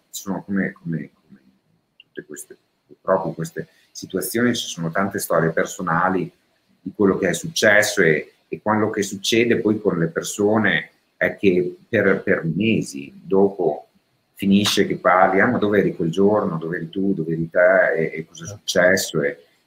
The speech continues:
e, e questo poi succede. Fra l'altro ho avuto una discussione,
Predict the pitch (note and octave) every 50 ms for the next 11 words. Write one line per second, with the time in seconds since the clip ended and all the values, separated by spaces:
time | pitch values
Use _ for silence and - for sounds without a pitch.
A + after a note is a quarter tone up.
0 | _ - D2 C#2 C2 C2 C2+ C2+ A#1 A1 - - - - F2+ F2 E2 D#2+ D#2 D2
1 | C#2+ - - - - G2 - _ _ _ _ _ _ _ _ _ _ - - C3+
2 | A#2+ - G2 - - A#2+ A#2+ A#2 - - - A2+ F#2 F2+ - - G2 A2+ C#3+ D#3
3 | - A#2+ A2+ - - - - - _ _ - F#2+ G#2 B2 B2+ B2+ A#2 G#2+ G#2 A2
4 | A2+ G2+ - A#2 A2 - - C3+ C3 C3 A2+ -